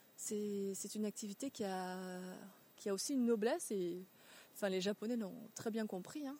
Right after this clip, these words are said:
C'est vraiment avoir un rapport au-, aux choses très sain, très serein. Et, et voilà, j'aspire à, pour moi aussi et pour mon entourage, à, à profiter, voilà, de, d'outils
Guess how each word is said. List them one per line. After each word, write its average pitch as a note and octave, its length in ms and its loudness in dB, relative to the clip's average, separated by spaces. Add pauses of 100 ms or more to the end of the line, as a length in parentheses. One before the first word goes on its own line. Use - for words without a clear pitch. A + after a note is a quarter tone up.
C'est - 180 -10
vraiment G3 240 -4
avoir G3+ 240 -4
un F#3 80 -8
rapport A3+ 340 -2
au-, G#3 240 0 (340)
aux A3 100 6
choses B3+ 420 4
très C#4+ 220 4
sain, C#4+ 500 6
très - 160 -4
serein. A#3+ 380 -2 (2000)
Et, F#3 1500 4 (720)
et D#4 160 4
voilà, B3 320 4
j'aspire A3 460 0
à, G3 600 -2 (420)
pour G3+ 120 -8
moi A3 140 0
aussi A3 420 0
et C4+ 80 4
pour G3+ 300 -10
mon F#3+ 160 -4
entourage, B3 520 -4
à, G#3 380 -4 (1200)
à G3 80 -2
profiter, A#3 400 -4
voilà, C4+ 220 0
de, F#3+ 240 -2
d'outils A3+ 480 -4